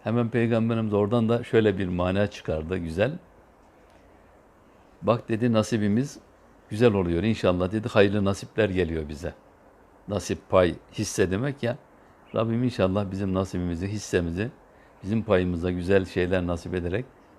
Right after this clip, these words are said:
hayırlı edecek inşallah," dedi. Bu konuşmalar Büreyde'yi eritmeye yetti. Büreyde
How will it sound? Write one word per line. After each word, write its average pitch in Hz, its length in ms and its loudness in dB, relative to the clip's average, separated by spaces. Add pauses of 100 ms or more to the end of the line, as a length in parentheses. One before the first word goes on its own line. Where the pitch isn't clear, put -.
(300)
hayırlı 107 360 2
edecek 82 320 0
inşallah," 78 560 -6
dedi. 117 240 -8 (1300)
Bu 127 80 -8
konuşmalar 139 680 2 (1120)
Büreyde'yi 123 640 4 (140)
eritmeye 123 500 4
yetti. 127 480 0 (1700)
Büreyde 127 520 2